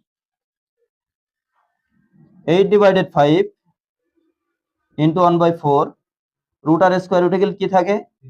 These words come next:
থ্রি মাইনাস, এখানে দেখো দুই দুনো চার,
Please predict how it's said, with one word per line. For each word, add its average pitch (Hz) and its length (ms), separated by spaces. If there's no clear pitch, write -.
থ্রি 151 220
মাইনাস, 151 360
এখানে 180 280
দেখো 151 140
দুই 165 180
দুনো 185 220
চার, 147 180